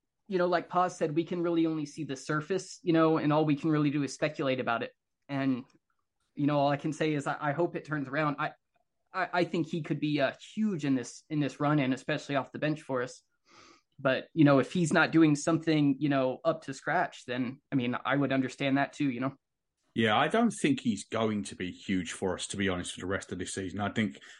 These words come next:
Speaker 2: our best hope with Smith Rowe now is that he does whatever he needs to do over the summer and works his way back into contention for next year, because
Speaker 1: Yeah.
Speaker 2: I think it's pretty clear that he's not, he's just not who Arteta's looking at when he wants to change a game.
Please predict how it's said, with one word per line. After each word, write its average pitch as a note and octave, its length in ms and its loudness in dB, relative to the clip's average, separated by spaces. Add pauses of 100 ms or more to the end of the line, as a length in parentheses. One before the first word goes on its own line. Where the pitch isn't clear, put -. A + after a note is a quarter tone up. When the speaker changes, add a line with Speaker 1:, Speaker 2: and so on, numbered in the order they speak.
(360)
Speaker 2:
our G#2+ 160 -2
best A2 420 -4
hope B2+ 300 -2 (120)
with A#2 320 0
Smith - 320 -4
Rowe B2 200 2
now B2 260 2
is A2 200 -2
that G#2+ 260 -6 (400)
he A#2 180 4
does G#2 400 0
whatever G#2 340 -4
he G#2 60 0
needs G2+ 240 -4
to - 60 -12
do G#2 180 -2
over G2 160 -2
the F#2 80 -10
summer A2+ 440 -4 (220)
and G#2 180 -2
works G#2 240 -4
his G2+ 140 -8
way G2+ 160 -4
back G2 240 -6
into G2+ 120 -6
contention G2+ 520 -8
for G2+ 120 -10
next G#2 320 -6
year, A#2+ 200 -2 (400)
because A2+ 240 -4
Speaker 1:
Yeah. A2+ 180 -4
Speaker 2:
I G#2+ 40 -2
think A#2+ 300 0
it's - 140 -6
pretty - 300 -4
clear G#2 380 -2
that G2+ 160 -6
he's G#2 280 -4
not, G2+ 340 -2 (440)
he's A#2 160 0
just C3 200 0
not A2 160 2
who G#2+ 100 -2
Arteta's G2+ 520 -4
looking A2 240 -2
at F2 160 -4
when G2 120 -4
he G2 60 0
wants G2+ 200 -4
to G#2 60 -12
change G#2 260 -4
a G#2 40 -6
game. A#2+ 280 -2